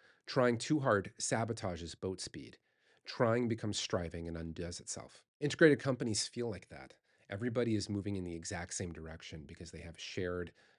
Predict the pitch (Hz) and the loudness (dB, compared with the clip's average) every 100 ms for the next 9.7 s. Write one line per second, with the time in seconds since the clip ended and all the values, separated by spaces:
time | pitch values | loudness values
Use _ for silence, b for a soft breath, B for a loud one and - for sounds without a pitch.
0 | - 95 90 90 87 - - - 92 80 | -6 -2 0 -2 -4 -8 -10 -6 -4 -4
1 | 78 80 76 - - - - _ 113 139 | -8 -12 -12 -14 -12 -12 -12 _ 2 4
2 | 185 196 170 151 135 131 127 117 131 131 | 4 4 4 4 2 0 0 -2 -2 -2
3 | - 127 120 117 104 98 95 110 - - | -2 0 0 0 0 -2 -4 -6 -10 -14
4 | _ _ - 98 135 135 147 131 113 - | _ _ -6 2 2 4 4 4 2 -4
5 | b b _ 120 - 135 127 117 - 107 | b b _ -8 0 2 2 0 -4 -6
6 | - 98 90 98 101 101 - 98 95 - | -6 -4 -2 -2 -2 -4 -6 -6 -4 -4
7 | - 104 92 92 87 85 82 - _ 135 | -2 -2 -2 -4 -4 -6 -8 -12 _ 0
8 | 123 143 131 117 - 120 104 98 92 85 | 2 2 2 0 0 2 2 0 -2 -6
9 | 92 85 87 - - - - | -8 -8 -8 -8 -10 -10 -14